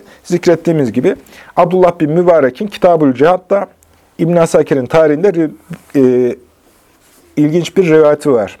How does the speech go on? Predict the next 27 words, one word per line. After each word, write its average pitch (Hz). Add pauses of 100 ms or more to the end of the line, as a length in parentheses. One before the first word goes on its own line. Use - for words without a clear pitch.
(100)
Yani 135 (580)
savaştan 180
dönüyorlar. 117 (720)
Allah 131
Resulü 127
Aleyhisselatü 113
Vesselam 180
ve 180 (220)
ashabı 127
savaştan 139
dönüyorlar. 117 (460)
Yani 135 (100)
düşmanla 143
cenk 165
etmişler. 123
Savaşlık -
iş -
bitmiş. 143 (680)
Bu 202
dönüş 208
esnasında 147
Allah 196
Resulü 185
Aleyhisselatü 151
Vesselam 151
Kur'an-ı 190
Kerim'de 151